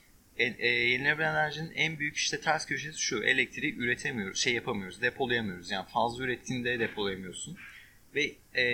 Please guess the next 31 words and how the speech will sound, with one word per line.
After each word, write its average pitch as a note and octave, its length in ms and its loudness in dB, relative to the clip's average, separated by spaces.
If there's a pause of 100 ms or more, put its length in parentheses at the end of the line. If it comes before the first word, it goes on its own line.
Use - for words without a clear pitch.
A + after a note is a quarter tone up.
(220)
emre C#3 320 2
amade C#3+ 440 4
bir D3+ 80 4
enerji C3+ 400 6
üretemiyorsun. C3+ 640 2
Yani A#2 240 2
istediğin C3+ 400 -2
zaman B2+ 240 -2
istediğin B2+ 340 -2
kadar C3 180 2
enerji B2 360 4
üretemiyorsun. A#2 640 0 (460)
Rüzgar C3+ 400 2
ne C#3+ 40 -2
sa-, C3+ 340 -4
ne C#3 100 2
kadar A#2+ 220 4
eserse, C3 640 4 (100)
güneş C3+ 300 2
ne C#3 120 0
kadar D3 380 2 (520)
işte A2 360 2
panellere B2+ 680 2
vurursa D3 460 0
artık - 300 -4 (200)
diyeyim. A#2 200 -8 (680)
Bu B2 100 -10
konuda F3 300 0
da F#3 60 2
aslında G3 560 -2
batar-, E3 400 2